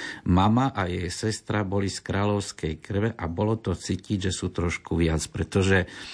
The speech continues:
otec, bo, ktorý sa volal Maximilián alebo Max Jozef Bavorský, bol, e, taký prirodzenejší, trošku vzdialený od, e, mnichovského dvora a svoje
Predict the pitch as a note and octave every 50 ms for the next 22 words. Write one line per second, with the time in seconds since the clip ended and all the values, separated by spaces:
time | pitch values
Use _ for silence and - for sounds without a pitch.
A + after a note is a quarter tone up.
0 | - - - - G2+ F#2+ F2 - - C3+ D#3+ D#3 - A2 G#2+ G#2+ - - - -
1 | - F2 F2 F2 F2 - - - - - - - G#2 G2 F#2 F#2 - - G2 G2
2 | F2+ G#2 G#2+ G2 F2+ D#2+ E2+ F2 - - - - - - - - - F#2+ F#2 G2+
3 | A#2 A#2 - - - C3 A2 F#2+ F#2 F2 E2+ F2 E2+ D#2+ E2 E2+ D#2+ D#2+ D2+ D#2
4 | E2 D#2 D2+ E2 F#2+ G#2+ G2+ - - - - - - D#2+ E2 F2+ F2 F2 D#2+ D#2+
5 | F#2 A2+ B2 B2 - _ _ _ _ _ _ _ - - - - E2 E2 E2+ E2
6 | E2 E2+ F#2 - - - - - F#2 G2+ A#2 A#2 - - - - - - - -
7 | - - E2 F#2 F#2 F#2 F2+ F2 F2+ F2+ - - - - - - - A#2+ - -
8 | F#2+ F2 E2+ E2+ E2+ E2 E2 F2 E2+ - - G2+ G2 - - F#2 E2 - - A#2
9 | D3 E3+ D#3 A#2+ G2+ F2+ F2+ F#2 F2+ F2+ F2+ F2 F2+ F#2 - - - - G2 G#2
10 | A2+ B2 C3 C3 - - - - - G#2+ G#2+ G#2 - - - F2+ E2+ F2 D#2+ E2+
11 | F#2+ G2+ G#2 G#2 G#2+ G2+ F#2+ F#2+ E2+ D2+ F2 D#2+ - - - E2+ F2+ F2 D#2+ E2+
12 | F2+ F#2 F2+ - - F#2 F2 - - - - F#2+ E2+ E2 D#2 D#2+ E2+ D#2 F2 F#2
13 | F#2 G2+ A#2 B2+ A#2+ - - - - - - - - - - D2+ E2+ E2+ F2 E2
14 | E2+ F2+ D#2 E2 - - - - - A#2+ D#3 D#3+ A2+